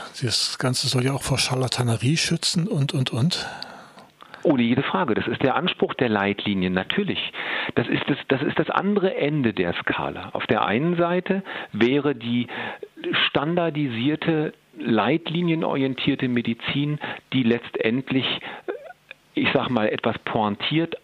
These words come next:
Speaker 2: auch von einem Computer mit künstlicher Intelligenz durchgeführt werden kann.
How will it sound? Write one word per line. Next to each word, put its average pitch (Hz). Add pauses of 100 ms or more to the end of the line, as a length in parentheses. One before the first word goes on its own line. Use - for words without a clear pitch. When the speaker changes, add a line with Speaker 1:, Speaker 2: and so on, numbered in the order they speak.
Speaker 2:
auch 120
von 131
einem 113
Computer 135
mit -
künstlicher 123
Intelligenz 107
durchgeführt -
werden 165
kann. 190